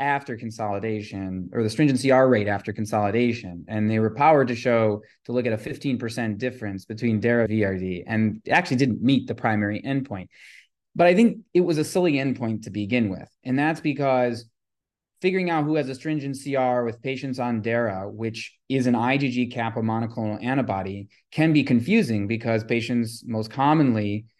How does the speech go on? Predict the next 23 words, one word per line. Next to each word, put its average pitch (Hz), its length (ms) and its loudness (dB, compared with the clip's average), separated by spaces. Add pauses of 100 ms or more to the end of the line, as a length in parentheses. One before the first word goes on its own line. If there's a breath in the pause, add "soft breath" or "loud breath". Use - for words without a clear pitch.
(100)
thirty-five 131 440 2
percent 135 440 0
or 107 40 -4
so, 107 360 -2
have 107 240 -6
an 110 80 -4
I 110 140 -4
G 110 120 -8
G 104 140 -8
kappa 101 560 -4 (400)
paraprotein. 110 760 0 (580 soft breath)
And 127 120 4
when 139 100 4
you're 165 140 6
looking 185 420 2
only 156 420 0
at 123 60 0
a - 60 -2
couple 147 340 -6
months 127 280 -2 (120)
out 110 320 -2 (260)
from 127 500 0 (800)
transplant, 139 640 -6